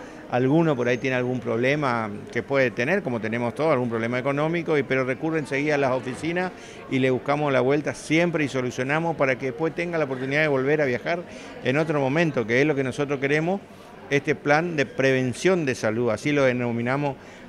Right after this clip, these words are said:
desde cuando comenzó, porque el afiliado puede viajar y, y tiene otro ánimo para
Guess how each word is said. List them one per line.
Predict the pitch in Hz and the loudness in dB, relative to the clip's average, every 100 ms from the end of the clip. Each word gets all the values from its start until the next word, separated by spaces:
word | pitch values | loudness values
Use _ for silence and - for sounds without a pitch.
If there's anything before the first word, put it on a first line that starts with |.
| - | 0
desde | 127 127 123 | 2 4 2
cuando | 123 123 123 | 2 2 2
comenzó, | 117 120 120 110 156 | 0 0 -2 -2 -2
porque | 160 156 135 135 127 - - - - - - - - - | 0 -4 -2 -2 -2 -6 -18 -20 -20 -20 -20 -20 -20 -8
el | 117 | -4
afiliado | 113 117 120 135 | -2 0 0 0
puede | 127 127 123 | 0 -2 0
viajar | 120 - 170 170 | -2 0 -2 0
y, | 131 117 113 104 - - - | -2 -2 -6 -12 -18 -20 -10
y | 123 | -6
tiene | 117 143 139 | -2 0 2
otro | 131 135 123 | 0 2 2
ánimo | 127 135 131 113 | 4 4 2 2
para | 113 110 104 101 104 | 2 4 2 2 -4